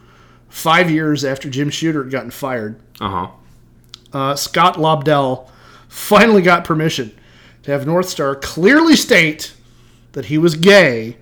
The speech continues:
Speaker 1: in Alpha Flight number one oh six.
Speaker 2: Okay.
Speaker 1: Now, so,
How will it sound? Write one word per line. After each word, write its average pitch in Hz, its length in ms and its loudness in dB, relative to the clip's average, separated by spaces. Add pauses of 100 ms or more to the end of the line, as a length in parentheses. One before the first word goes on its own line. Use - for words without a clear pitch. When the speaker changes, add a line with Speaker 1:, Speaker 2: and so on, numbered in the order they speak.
(440)
Speaker 1:
in 135 100 -8
Alpha 165 280 0
Flight 147 280 0
number 143 180 -2
one 131 160 -4
oh 127 60 -6
six. - 420 -12 (300)
Speaker 2:
Okay. 113 380 -10 (260)
Speaker 1:
Now, 143 260 -6 (2500)
so, 175 400 0